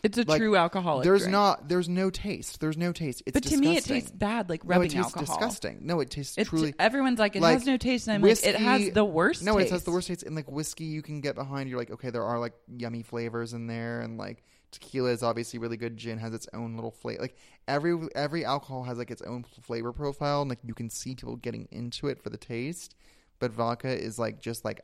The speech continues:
Speaker 2: "I don't want the calories, and I wanna get drunk immediately." That's,
Speaker 1: Yeah,
Speaker 2: like, vodka.
Speaker 1: just, like, blackout juice.
Speaker 2: Yeah, it is. It's fucking gross.
Speaker 1: And I don't fuck with it.
Speaker 2: I hate it.
Speaker 1: So I'd chant, "Here's to vodka, one thing I don't fuck with," and then rip a shot of tequila.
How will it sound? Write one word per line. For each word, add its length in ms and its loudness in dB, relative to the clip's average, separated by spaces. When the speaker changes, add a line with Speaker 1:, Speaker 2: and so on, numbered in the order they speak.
Speaker 2:
"I 240 -4
don't 240 -8
want 160 -10
the 80 -18
calories, 540 -4
and 100 -6
I 20 -6
wanna 160 -6
get 160 -12
drunk 360 -12
immediately." 640 -14
That's, 100 2
Speaker 1:
Yeah, 120 2
Speaker 2:
like, 100 -2
vodka. 240 -4
Speaker 1:
just, 100 -6
like, 180 -2
blackout 520 -4
juice. 400 -8
Speaker 2:
Yeah, 300 -6
it 80 -12
is. 220 -10
It's 320 -20
fucking 260 -18
gross. 300 -14
Speaker 1:
And 100 -4
I 80 2
don't 140 0
fuck 200 0
with 140 -8
it. 220 -10
Speaker 2:
I 40 -10
hate 220 -8
it. 220 -14
Speaker 1:
So 100 0
I'd 240 2
chant, 380 2
"Here's 300 -6
to 100 -2
vodka, 480 2
one 220 0
thing 180 2
I 80 4
don't 220 2
fuck 260 0
with," 240 0
and 140 4
then 380 2
rip 200 6
a 80 0
shot 280 0
of 60 -6
tequila. 640 -8